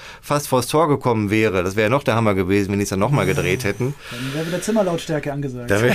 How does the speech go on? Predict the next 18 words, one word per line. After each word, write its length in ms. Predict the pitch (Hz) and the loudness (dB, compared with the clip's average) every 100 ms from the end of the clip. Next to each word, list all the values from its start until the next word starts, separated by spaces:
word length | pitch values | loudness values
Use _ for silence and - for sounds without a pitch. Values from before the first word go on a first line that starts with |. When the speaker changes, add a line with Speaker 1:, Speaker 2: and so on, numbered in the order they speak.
| - 214 | 2 0
Speaker 1:
genau. 360 | 170 117 143 - 254 - | 2 2 0 0 -2 0
Speaker 2:
<laughs> 300 | 233 - - | -2 -4 -2
Speaker 1:
Aber 220 | 117 120 | 2 2
so 200 | 117 143 | 4 4
war 80 | 147 | 4
dann 160 | 135 123 | 4 2
irgendwann 280 | 135 131 113 | 2 4 2
der 100 | 104 | 2
Schlusspfiff 560 | 127 156 - 139 135 | 2 0 2 2 2
und 80 | 120 | 2
es 100 | 113 | 2
war 120 | 113 | 2
eine 160 | 113 110 | 2 2
Explosion 840 | 117 - 110 98 107 131 156 143 | -2 -2 -2 2 4 6 6 4
und 460 | 107 113 113 - 104 | 2 2 2 0 0
wir 120 | 101 | 2
sind 200 | 117 113 | 2 2
dann 480 | 107 110 104 98 | 2 2 0 -2